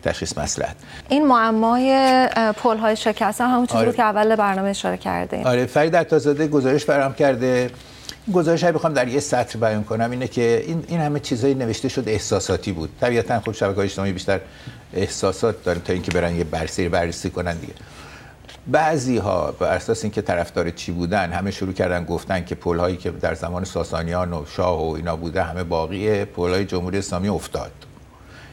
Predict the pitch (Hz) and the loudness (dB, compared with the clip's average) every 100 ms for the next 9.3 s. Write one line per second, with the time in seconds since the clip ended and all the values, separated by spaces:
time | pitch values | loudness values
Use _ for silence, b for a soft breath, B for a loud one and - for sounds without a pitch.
0 | B 101 104 117 127 98 92 - 90 85 | B 0 4 4 2 2 0 -2 -8 -8
1 | - - 226 - 247 233 220 180 170 190 | -2 -2 -2 2 2 2 0 -2 -2 -6
2 | 196 87 - 82 95 101 95 104 90 85 | 0 0 0 0 0 -2 -2 -2 -2 0
3 | 80 73 76 - - 95 95 - 95 82 | -2 -2 -6 -8 0 2 2 0 -4 0
4 | 87 87 82 - 82 90 80 101 95 67 | 0 0 -2 0 0 0 -2 0 -2 -4
5 | 71 - - - - - 175 180 196 - | -8 -10 -10 -10 -12 -6 -6 -6 -10 -10
6 | - 80 76 78 76 78 76 78 76 78 | -2 0 0 -2 -4 -2 -2 -2 0 0
7 | 85 80 - - - - B B B B | -2 -6 -8 -16 -18 -20 B B B B
8 | - 87 95 135 156 147 147 156 156 156 | -6 -2 2 4 2 2 2 4 2 0
9 | 123 113 | -2 -2